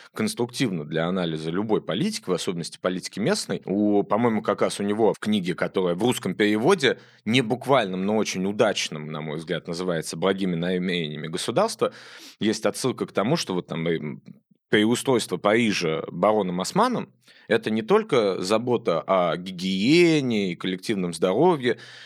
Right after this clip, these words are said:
это ещё попытка предотвратить городские бунты. Потому что одно дело, когда у тебя городское пространство – это сеть маленьких улочек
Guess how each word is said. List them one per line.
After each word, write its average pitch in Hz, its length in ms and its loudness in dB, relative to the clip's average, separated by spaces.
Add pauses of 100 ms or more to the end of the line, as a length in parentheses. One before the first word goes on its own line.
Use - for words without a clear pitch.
это 123 200 0
ещё 147 220 2
попытка 135 560 -2
предотвратить 110 1300 0
городские 104 480 -2
бунты. 117 400 -6 (160)
Потому 104 300 -2
что 98 480 0
одно 107 280 0
дело, 98 260 0
когда 95 280 -2
у 92 60 0
тебя 87 260 -2
городское 98 400 0
пространство – 98 540 -4
это 92 100 -8
сеть 98 260 -2
маленьких 101 460 -2
улочек - 480 0